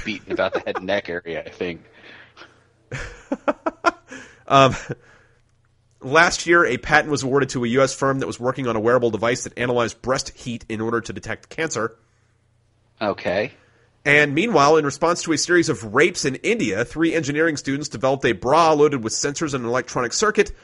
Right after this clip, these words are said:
Speaker 2: that is activated when someone attempts to grope a woman who's wearing it.
Speaker 1: Okay, now,
Speaker 2: <laughs>
Speaker 1: I,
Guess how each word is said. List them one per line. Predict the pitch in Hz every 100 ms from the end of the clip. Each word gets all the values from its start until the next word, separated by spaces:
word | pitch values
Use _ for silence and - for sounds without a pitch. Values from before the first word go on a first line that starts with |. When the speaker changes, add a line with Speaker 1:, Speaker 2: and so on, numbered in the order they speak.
| - -
Speaker 2:
that | 127
is | 123
activated | 127 131 127 127
when | 120 117
someone | 131 123
attempts | 113 139 135
to | 139
grope | 98 127 190 -
a | 113
woman | 107 110 131
who's | 123 127 107
wearing | 143 160 117
it. | 92 - _ _ _ _ _ _ _ _ _ _ _ _ _ -
Speaker 1:
Okay, | 151 - 101 -
now, | 123 123 117 -
Speaker 2:
<laughs> | - 214 - - -
Speaker 1:
I, | -